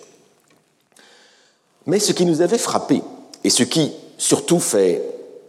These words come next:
l'originalité de la réflexion de Volney, c'est que la méditation sur les ruines devient, chez ce penseur, non pas seulement l'occasion d'une réflexion finalement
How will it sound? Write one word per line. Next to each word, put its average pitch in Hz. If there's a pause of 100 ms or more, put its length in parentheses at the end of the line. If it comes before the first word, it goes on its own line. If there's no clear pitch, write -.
(240)
l'originalité 120
de 78
la 78
réflexion 92
de 78
Volney, 73 (320)
c'est 160
que 139 (1000)
la 98
méditation 147
sur 90
les 78
ruines 107 (1040)
devient, 143 (320)
chez -
ce -
penseur, 131 (920)
non 277
pas 294
seulement 104 (920)
l'occasion 123
d'une 95
réflexion 110
finalement 87